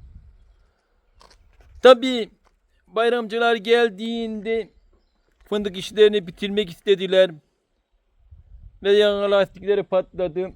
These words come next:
arabaları bozuldu. Bu durumda biz hepten çalıştık. Her neyse, bu pazar günü çalışmadık ama ufak tefek işler gördük. Bir müşterimiz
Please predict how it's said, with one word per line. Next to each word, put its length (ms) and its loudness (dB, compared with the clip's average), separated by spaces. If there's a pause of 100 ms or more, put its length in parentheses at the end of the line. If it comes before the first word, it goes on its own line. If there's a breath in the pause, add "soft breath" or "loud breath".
(120)
arabaları 640 -2
bozuldu. 640 -2 (420)
Bu 120 -4
durumda 500 0
biz 220 -10
hepten 420 2
çalıştık. 640 -4 (1800 soft breath)
Her 240 8
neyse, 460 -2 (540)
bu 80 -10
pazar 420 -2
günü 240 -10
çalışmadık 640 -4
ama 220 -2
ufak 380 -4
tefek 320 -8
işler 340 2
gördük. 420 -4 (1500)
Bir 120 -6
müşterimiz 600 -6